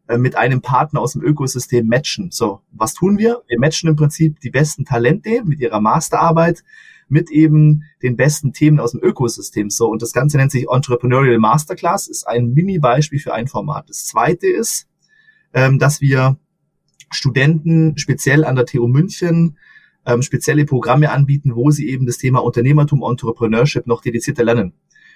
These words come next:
Und zwar, ähm, sehr gezielt eben durch Coachings, Mentorships, durch auch Berufserfahrene oder mittlerweile ja zwanzig Jahre später <laughs> erfolgreiche Gründerinnen, Gründer, die zurückgeben, was, glaub ich, ganz toll ist an der Geschichte. Und, ähm, das Programm nennt sich Manage and More.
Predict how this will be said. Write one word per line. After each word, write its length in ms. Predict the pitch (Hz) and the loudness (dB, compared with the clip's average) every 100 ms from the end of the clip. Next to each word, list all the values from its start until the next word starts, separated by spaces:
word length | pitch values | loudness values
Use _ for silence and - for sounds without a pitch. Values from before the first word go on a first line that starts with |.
| _ | _
Und 140 | 117 | -10
zwar, 320 | - 123 123 120 | 0 0 0 2
ähm, 220 | 117 117 | 2 2
sehr 300 | 123 139 135 | 2 2 0
gezielt 520 | 120 120 - 160 170 | -4 -6 -2 0 0
eben 180 | 143 131 | 0 0
durch 360 | 127 131 - _ _ _ _ - | 2 0 -2 _ _ _ _ -6
Coachings, 880 | 151 160 156 147 135 139 147 - _ | 0 0 0 -2 0 0 -2 -8 _
Mentorships, 680 | 123 143 151 143 139 - - | 0 2 2 0 -2 -2 -6
durch 240 | 117 - | -8 -6
auch 220 | 107 107 | -6 -4
Berufserfahrene 920 | - 120 208 - - 151 135 139 135 135 | -2 0 0 0 -2 2 2 4 2 0
oder 180 | 131 123 | 0 2
mittlerweile 560 | 156 156 120 127 139 | 2 2 2 2 2
ja 280 | 131 131 147 | 2 2 -2
zwanzig 320 | - 117 117 110 | -4 -6 -4 -6
Jahre 120 | 107 | -6
später 480 | - 135 135 131 - _ _ - | -4 -2 2 0 -2 _ _ -14
<laughs> 60 | - - - _ | -14 -14 -20 _
erfolgreiche 720 | 120 147 156 165 123 120 120 | -6 0 0 0 0 -2 -2
Gründerinnen, 480 | - 143 156 104 101 | 0 0 0 -4 -10
Gründer, 380 | - 143 220 - | 0 2 2 -2
die 100 | - | -8
zurückgeben, 600 | - 110 147 - 196 240 | -8 -4 -4 -4 -2 -2
was, 160 | 160 117 | -2 -4
glaub 120 | 110 | -4
ich, 60 | 110 | -4
ganz 160 | - | -8
toll 200 | - 139 | -2 0
ist 100 | 180 | 0
an 120 | - 160 | -2 0
der 100 | 156 | 0
Geschichte. 480 | - 180 - 214 - _ _ - - _ - | -2 -4 -2 -6 -8 _ _ -20 -20 _ -2
Und, 280 | 143 143 | 2 2
ähm, 160 | 131 131 | 2 0
das 140 | 147 | 0
Programm 300 | 151 147 131 | 0 0 2
nennt 140 | 139 135 | 2 0
sich 160 | 131 | 0
Manage 320 | 127 131 131 123 | 0 0 0 0
and 60 | |
More. 260 | 113 110 | 2 2